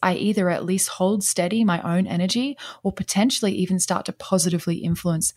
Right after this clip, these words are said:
the energy of the room and the people around me. And so that little reframe for me from darkness to baby energy has been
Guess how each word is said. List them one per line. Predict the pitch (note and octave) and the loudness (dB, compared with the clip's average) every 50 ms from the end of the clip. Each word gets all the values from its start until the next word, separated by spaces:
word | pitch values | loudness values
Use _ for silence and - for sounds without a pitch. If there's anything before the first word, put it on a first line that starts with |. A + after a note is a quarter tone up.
| - - - - - | -10 -20 -20 -8 -6
the | E3+ - | -4 0
energy | E3+ E3+ F3 E3 E3 E3 | 2 2 2 2 2 0
of | D#3+ D#3 | -2 0
the | - D#3+ | -2 -2
room | D3+ D#3 E3 E3 E3+ F3 F3+ F3+ | 0 2 2 2 4 4 4 4
and | E3+ D#3 | 4 2
the | - | -2
people | - - E3 - - - D#2+ | -4 -6 -8 -6 -6 -6 -6
around | D2 E2+ F2+ F2+ F#2+ - - | -4 -4 -4 -4 -4 -6 -6
me. | B1 B1 - - _ _ _ _ _ _ - - | -8 -10 -12 -14 _ _ _ _ _ _ -4 0
And | G#3+ F3 | 0 2
so | G3+ G3 | 4 4
that | F3+ G#3 B3+ - - | 4 4 2 2 0
little | C4 C4 B3 G3+ | 0 2 2 2
reframe | E3 F3 F3 G#3 A3 - A3 G3+ F#3+ F3+ F3 | 2 2 0 0 0 0 0 0 0 0 -2
for | - - E3+ | -4 -6 -6
me | E3 E3+ F#3 G#3 G3+ F3 D#3+ | -2 0 2 2 2 0 -2
from | - - - F3 E3+ E3 D3+ | -4 -4 -4 -2 -2 -2 -2
darkness | - F3 E3+ F#3 G3 - A#3+ A#3+ B3 A#3 - - | -2 -2 -2 -2 -2 0 2 2 2 2 0 -2
to | - - F3+ E3 D#3+ | -2 -4 -2 -4 -4
baby | D3 - - D#3+ E3 F#3+ A3 G3+ A#3+ A#3+ A#3+ - | -6 -6 -6 -2 0 0 0 2 2 0 2 2
energy | B3+ B3 B3+ C4+ B3+ D4+ D#4+ F4 F#4 F4+ - - - - - - - - _ | 2 2 2 2 0 0 -2 -2 -4 -8 -12 -16 -16 -16 -16 -18 -20 -20 _
has | - - G3 F#3+ F3 | -6 -2 -2 -2 0
been | E3+ G3 G3 G3 F#3+ F#3+ F#3+ F#3 | 2 2 2 4 4 2 0 -2